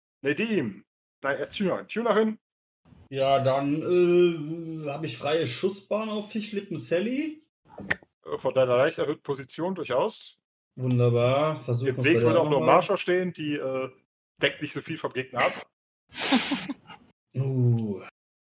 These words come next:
Speaker 2: Hingrim, steh mir bei. <laughs> Sieht gut aus. Äh, was haben wir denn hier? Was haben wir denn hier? Ja, oder? Ne, hier T H B von neun, ja. Ähm, dann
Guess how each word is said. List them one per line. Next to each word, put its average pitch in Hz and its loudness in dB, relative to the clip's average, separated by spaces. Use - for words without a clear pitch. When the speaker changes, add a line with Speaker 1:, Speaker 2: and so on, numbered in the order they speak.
Speaker 2:
Hingrim, 131 2
steh 135 -2
mir 120 4
bei. 107 -4
<laughs> - -8
Sieht - -10
gut 98 -10
aus. - -12
Äh, 151 -8
was 180 -4
haben 120 0
wir 113 -2
denn 110 -4
hier? 107 -2
Was 104 -8
haben 120 0
wir 110 -2
denn 104 -2
hier? 95 -4
Ja, 69 -8
oder? 104 -8
Ne, 104 -8
hier 110 -2
T 110 -6
H 107 -4
B 110 -6
von 101 -6
neun, 110 0
ja. 92 -8
Ähm, 147 4
dann 180 2